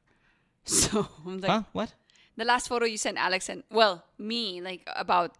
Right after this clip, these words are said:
Speaker 1: 'cause you sent us the photo of this, um, this girl that,
Speaker 2: Yeah.
Speaker 1: uh, Nelson is talking about. The photo before that was this caller, so like, oh.
Speaker 2: Oh,
Speaker 1: Oh, that's
Speaker 2: sorry.
Speaker 1: right, yeah.
Speaker 2: Yeah, oh, yeah. I mean, on, on your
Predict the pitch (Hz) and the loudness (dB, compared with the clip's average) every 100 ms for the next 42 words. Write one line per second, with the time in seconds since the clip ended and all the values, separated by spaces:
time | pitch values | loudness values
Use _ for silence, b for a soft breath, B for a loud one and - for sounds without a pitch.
0 | - 190 202 - 233 220 - - 180 185 | -8 -6 -4 -2 -2 -4 -6 -4 0 0
1 | 175 170 175 - 160 165 175 - 180 165 | -2 -4 -8 -6 -8 -8 -8 -6 -4 -4
2 | 170 _ 170 165 160 165 170 - 175 - | -6 _ -2 0 0 -2 -4 -4 -8 -6
3 | 180 - 175 170 - _ - - - 233 | -6 -6 -8 -8 -10 _ -16 -8 0 2
4 | 233 208 214 185 190 - 185 185 185 - | 2 0 0 0 0 0 -2 -4 -8 -4
5 | 185 180 180 180 175 - 269 185 _ B | -4 -4 -6 -8 -10 -10 -12 -12 _ B
6 | B B - 214 175 - - 139 107 185 | B B 10 10 10 4 0 0 -2 -6
7 | 165 131 110 120 117 120 90 117 - 160 | -4 -4 -4 -4 -2 -2 -2 -6 0 2
8 | 135 156 156 156 170 165 160 | 2 2 2 4 6 8 6